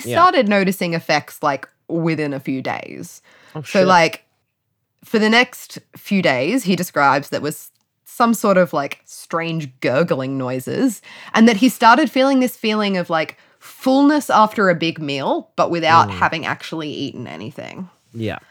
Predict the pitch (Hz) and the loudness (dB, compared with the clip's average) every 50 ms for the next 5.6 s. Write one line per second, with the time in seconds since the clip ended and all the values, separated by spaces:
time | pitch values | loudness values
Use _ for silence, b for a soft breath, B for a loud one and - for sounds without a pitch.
0 | - - 104 156 165 160 156 151 143 139 135 135 139 131 135 139 - - 160 156 | -12 -6 -2 0 2 2 4 4 2 2 2 0 -2 -4 -6 -8 -8 -8 -8 -8
1 | - - 196 156 156 156 151 147 143 143 131 - - - - _ - 170 170 139 | -6 -6 -4 -4 -4 -4 -4 -4 -2 -2 -2 -4 -8 -16 -20 _ -8 -8 -6 -6
2 | 120 90 127 165 _ _ - - - 208 196 - 226 208 196 175 - - - _ | -8 -10 -10 -12 _ _ -10 -6 -6 -4 -2 0 0 0 0 -2 -6 -10 -20 _
3 | _ _ _ _ _ _ _ _ _ _ _ _ _ _ _ _ _ _ _ _ | _ _ _ _ _ _ _ _ _ _ _ _ _ _ _ _ _ _ _ _
4 | - 175 - - - 226 240 185 143 135 - - - 254 285 - - 143 127 131 | -20 -20 -16 -10 -8 -6 -4 -4 -4 -6 -6 -2 -2 -2 0 0 -2 -2 -2 -2
5 | 131 131 127 123 117 123 127 127 123 127 127 135 | -2 -4 -4 -4 -4 -4 -2 -2 -2 0 -2 -2